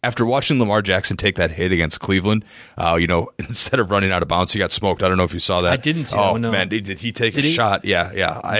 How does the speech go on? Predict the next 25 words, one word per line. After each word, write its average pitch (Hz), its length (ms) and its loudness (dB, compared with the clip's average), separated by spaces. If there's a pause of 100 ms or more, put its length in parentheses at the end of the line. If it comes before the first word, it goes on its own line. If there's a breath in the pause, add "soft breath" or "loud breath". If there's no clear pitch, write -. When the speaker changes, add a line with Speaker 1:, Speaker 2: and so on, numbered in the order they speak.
Speaker 1:
And, 104 160 0
um, 95 520 0 (440 soft breath)
and, 107 160 0
you 107 80 0
know, 107 80 2
he 110 160 0 (160)
got 98 180 2
up 95 140 0
and 95 100 -4
he 101 80 -4
was 90 160 -2
fine. 92 360 0
But, 87 260 -4 (240 loud breath)
you 104 60 0
know, 107 80 2
the 98 100 -2
smart 143 260 0
thing 120 120 2
to 104 80 2
do, 95 100 2
you've 92 240 0
clinched - 260 0
home 101 160 2
field 98 240 -2
through 98 220 0